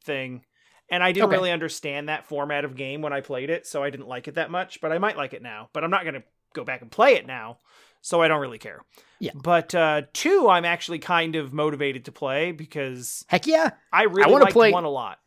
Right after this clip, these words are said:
Speaker 2: I have, <laughs> I have gotten, like, sixty percent of the way through one three times. Or twice, I
Speaker 1: It,
Speaker 2: guess.
Speaker 1: it really lags in the middle, and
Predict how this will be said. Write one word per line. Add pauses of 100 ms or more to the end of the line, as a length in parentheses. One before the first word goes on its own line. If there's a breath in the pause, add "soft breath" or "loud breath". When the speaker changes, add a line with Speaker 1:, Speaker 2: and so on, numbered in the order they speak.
(560 soft breath)
Speaker 2:
I
have,
<laughs>
I
have
gotten,
like,
sixty
percent
of
the
way
through
one
three
times. (320 soft breath)
Or
twice, (180)
I
Speaker 1:
It,
Speaker 2:
guess.
Speaker 1:
it
really
lags
in
the
middle,
and